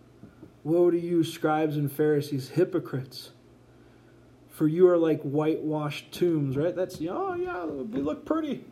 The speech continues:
We're good." <laughs> "Which outwardly appear beautiful, but within are full of dead people's bones and all uncleanliness." Man,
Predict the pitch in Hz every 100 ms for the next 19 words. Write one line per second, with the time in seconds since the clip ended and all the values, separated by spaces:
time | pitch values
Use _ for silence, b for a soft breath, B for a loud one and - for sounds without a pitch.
0 | - 196 233 311 226 151 170 - - -
1 | - - - - - - - - - -
2 | 151 147 190 220 214 214 214 226 220 202
3 | 226 190 180 262 254 180 165 147 160 156
4 | - - - 156 151 - - 175 214 220
5 | 214 202 147 147 - - 175 185 190 165
6 | 135 - 147 165 180 - 156 156 165 160
7 | 135 - - 143 139 139 139 135 - B
8 | B B - 143 - - 160 151 143 135
9 | 131 139 131 135 131 127 127 - - B
10 | B B B B - - - - - 262
11 | 262